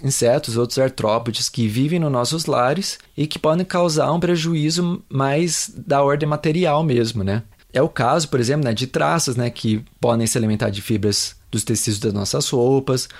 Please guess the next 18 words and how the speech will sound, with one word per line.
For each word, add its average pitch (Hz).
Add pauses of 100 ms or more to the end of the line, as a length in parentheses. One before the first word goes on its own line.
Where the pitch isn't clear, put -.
(140)
ou 123
outros 156
insetos 143
que -
também 131
têm 147
nome 120
de 120
traça 117 (180)
e 113
podem, 117 (140)
né, 120 (200)
destruir 123
livros 123
na, 113
nas 117
nossas 104
estantes. 135